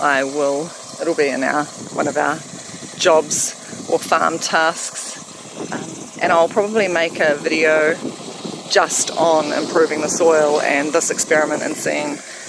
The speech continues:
if that helps or not. Cool? All right, let's go check out the shed build. All right, so we've got the concrete truck here.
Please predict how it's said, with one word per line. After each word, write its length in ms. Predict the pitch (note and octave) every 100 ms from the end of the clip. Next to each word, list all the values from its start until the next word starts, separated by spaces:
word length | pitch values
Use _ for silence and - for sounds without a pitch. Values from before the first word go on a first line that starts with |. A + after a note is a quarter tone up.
| - -
if 180 | D3+ -
that 180 | D#3+ -
helps 460 | - E3+ D3+ -
or 80 | D3+
not. 200 | D3 C#3+
Cool? 840 | A#2 - - - - - - C4+ G#4+ - - - - -
All 60 | E3+
right, 320 | F#3+ A3+ - A3 F#3+
let's 160 | F3
go 80 | F3+
check 240 | F3 F#3 -
out 80 |
the 60 | -
shed 200 | - A#3 -
build. 160 | C3 - - - - - - - - - - - - - - - - - - - - - - - - - - - -
All 60 |
right, 160 | F#3 E3+
so 100 | F#3+
we've 80 | G3
got 100 | -
the 60 |
concrete 480 | G3 B3 F#3+ A#3+ -
truck 260 | - B3 -
here. 640 | - A#3+ A3 A3 A3+